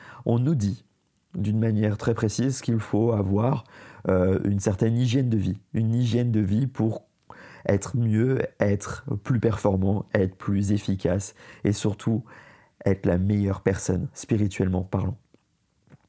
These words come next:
Alors ce terme de spiritualité, je le trouve très connoté. C'est quelque chose que j'utilise absolument jamais, sauf pour cet épisode, parce que je me considère pas spirituel,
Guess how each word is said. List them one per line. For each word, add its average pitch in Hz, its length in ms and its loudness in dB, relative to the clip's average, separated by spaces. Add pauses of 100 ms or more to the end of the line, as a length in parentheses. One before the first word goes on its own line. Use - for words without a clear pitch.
(180)
Alors 120 180 2
ce 120 80 0
terme 117 180 2
de 113 120 2
spiritualité, 113 1040 0
je 107 120 -2
le 101 60 2
trouve 95 220 -2
très 104 240 0
connoté. 98 440 0 (440)
C'est - 140 0
quelque 117 180 2
chose 117 180 2
que 113 120 0
j'utilise 107 580 0
absolument 101 600 0
jamais, 95 420 0
sauf 123 220 0
pour 104 160 0
cet 95 200 0
épisode, 95 420 0 (460)
parce 104 200 0
que 120 120 2
je 107 100 0
me 107 100 2
considère 98 440 -2
pas 110 140 0
spirituel, 101 720 -2